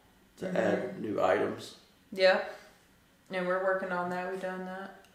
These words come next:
Speaker 1: I need to make myself a new gym bag. My gym bag is starting to rip.
Speaker 2: What?
Speaker 1: So
Speaker 2: It should not be ripping.
Speaker 1: probably design another gym. It's five years old. What do you mean?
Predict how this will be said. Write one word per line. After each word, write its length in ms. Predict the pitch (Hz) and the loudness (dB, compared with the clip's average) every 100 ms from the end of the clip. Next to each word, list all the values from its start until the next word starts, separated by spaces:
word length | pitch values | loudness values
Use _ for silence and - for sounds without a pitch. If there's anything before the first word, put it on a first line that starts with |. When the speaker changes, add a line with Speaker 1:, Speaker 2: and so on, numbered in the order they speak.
| - | -12
Speaker 1:
I 80 | 113 | -6
need 140 | 117 110 | -2 -2
to 60 | |
make 180 | 113 110 | 0 0
myself 380 | 110 - 110 - | -2 0 -2 0
a 20 | |
new 140 | 104 | -2
gym 280 | 101 117 113 | -2 -2 0
bag. 340 | 98 95 98 - - - - | 0 2 2 -2 -6 -16 -14
My 100 | - | -8
gym 220 | 202 92 | -6 -2
bag 220 | 92 90 | 0 0
is 100 | 92 | -2
starting 300 | - 98 85 | 0 0 0
to 60 | 82 | -2
rip. 420 | 85 - - - - - _ - - | -2 -4 -6 -16 -20 -20 _ -20 -10
Speaker 2:
What? 380 | 370 370 370 - - - - - - | -8 -6 -8 -12 -20 -20 -20 -20 -20
Speaker 1:
So 480 | - - - - 95 - - - - - - - - - - - | -8 -4 -4 -4 -8 -14 -20 -20 -20 -20 -20 -20 -20 -20 -4 0
Speaker 2:
It 120 | 269 | 0
should 240 | - 320 | 0 0
not 240 | 294 311 262 | 0 0 0
be 100 | 262 | 0
ripping. 540 | 269 269 160 165 - - - _ _ | 0 0 0 -2 -8 -16 -20 _ _
Speaker 1:
probably 220 | 104 92 | -2 -2
design 500 | 90 87 98 95 92 | -2 -2 -2 -2 -4
another 200 | 92 87 87 | -4 -4 -4
gym. 220 | 95 87 - - - | -6 -6 -10 -18 -6
It's 240 | 220 226 - | -4 -4 -4
five 380 | 294 285 285 | 0 2 4
years 220 | 302 302 277 | 4 4 2
old. 380 | - 208 202 | 2 4 4
What 80 | 202 | 4
do 60 | 285 | 2
you 80 | 302 | 2
mean? 560 | 339 311 254 120 113 | 2 2 2 -2 -6